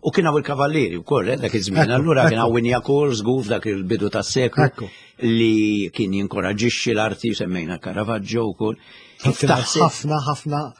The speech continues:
Speaker 2: artisti Taljan dak iż-żmien.
Speaker 1: Żgur.
Speaker 2: Dak iż-żmien aħna qegħdin nitkellmu fuq żmien meta kienu qed isiru ħafna proġetti f'Malta. Malta kienet qed titrasforma ruħha.
Speaker 1: Dak l-akwadott, ġvera, wieħed
Speaker 2: Fil-,
Speaker 1: minnhom?
Speaker 2: ekku, fil-fatt kemm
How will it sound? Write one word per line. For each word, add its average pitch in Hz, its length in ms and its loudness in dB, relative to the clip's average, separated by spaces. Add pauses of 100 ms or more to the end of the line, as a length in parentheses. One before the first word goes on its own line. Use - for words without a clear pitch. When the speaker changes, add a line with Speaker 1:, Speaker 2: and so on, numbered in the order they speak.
(140)
Speaker 2:
artisti 127 580 -2
Taljan 127 460 0
dak 98 120 -4
iż-żmien. 92 160 -8
Speaker 1:
Żgur. 92 320 -2 (320)
Speaker 2:
Dak 143 320 -4
iż-żmien 156 260 0
aħna 147 160 2
qegħdin 131 240 -2
nitkellmu 151 400 0
fuq 131 240 -8
żmien 151 240 -2
meta 135 280 -2 (200)
kienu 143 240 2
qed 143 160 -4
isiru 139 320 4
ħafna 160 420 0
proġetti 143 480 0
f'Malta. 98 380 -8
Malta 175 240 2
kienet 151 240 0
qed 160 220 -4
titrasforma 151 680 0
ruħha. 123 360 4 (340)
Speaker 1:
Dak 107 120 -2
l-akwadott, 120 680 2
ġvera, 95 460 0
wieħed 101 180 -4
Speaker 2:
Fil-, 147 140 4
Speaker 1:
minnhom? 131 240 0
Speaker 2:
ekku, 160 320 2 (240)
fil-fatt 175 500 2
kemm 185 300 2